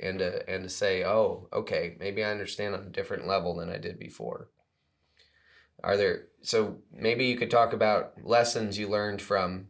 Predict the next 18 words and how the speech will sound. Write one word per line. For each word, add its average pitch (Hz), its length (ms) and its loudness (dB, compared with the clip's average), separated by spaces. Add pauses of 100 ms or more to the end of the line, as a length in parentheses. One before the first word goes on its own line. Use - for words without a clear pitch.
(100)
being 104 260 -2
in 101 120 -2
the 98 220 -4
infantry 101 500 -2
in 95 100 -4
World 95 260 0
War 95 180 -2
Two, 95 420 -6
or 98 300 -2
maybe 107 220 -6
you 104 80 -6
could 104 160 -8
talk 104 280 -2
about, 95 460 0 (1300)
um, 98 460 -4 (300)
you 101 120 -4
know, 95 240 -6 (400)
what, 107 360 2